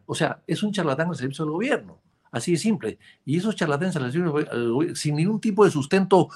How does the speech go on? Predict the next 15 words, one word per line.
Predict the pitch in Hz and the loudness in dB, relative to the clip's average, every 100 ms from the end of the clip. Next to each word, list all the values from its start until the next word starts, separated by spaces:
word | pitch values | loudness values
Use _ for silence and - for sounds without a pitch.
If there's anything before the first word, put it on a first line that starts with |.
| - | -16
jurídico, | - 147 202 254 147 127 | 2 4 6 6 4 0
porque | 113 175 | 2 4
hay | 175 - | 4 0
otros | - 208 - 135 - | 6 6 6 2 -6
constitucionalistas | 101 95 95 95 120 127 120 - - - | -10 -12 -12 -10 -6 -6 -8 -14 -20 -10
que | 101 | -6
son | - 143 | -2 0
bastante | 120 131 139 | 0 -2 0
más | 143 123 | 0 0
serios, | 117 113 135 - - _ | 0 0 -2 -6 -20 _
que | 107 | -6
tienen | 120 123 120 | -2 0 0
argumentos | 101 98 110 87 - | 0 -2 -4 -6 -6
mejores, | 87 196 233 107 | -2 4 4 4
¿no? | 87 185 | -4 -6